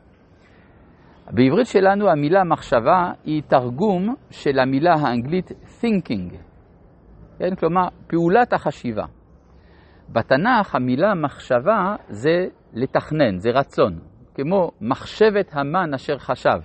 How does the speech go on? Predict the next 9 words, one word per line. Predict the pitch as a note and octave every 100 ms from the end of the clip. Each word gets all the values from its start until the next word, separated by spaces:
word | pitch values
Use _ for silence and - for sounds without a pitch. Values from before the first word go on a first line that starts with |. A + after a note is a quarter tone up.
| - - - - -
או | A2+
רבות | A2+ A2+ F#3 -
מחשבות | C#3+ C3+ C3+ - A#2+ D#3+ E3
בלב | F3 F3+ F3+
איש, | C4 A#3 G#3+ - _ _
ועצת | C3+ D#3 G3 F#3
השם | D#3+ E3+
היא | D#3+
תקום. | D#3+ - A#2+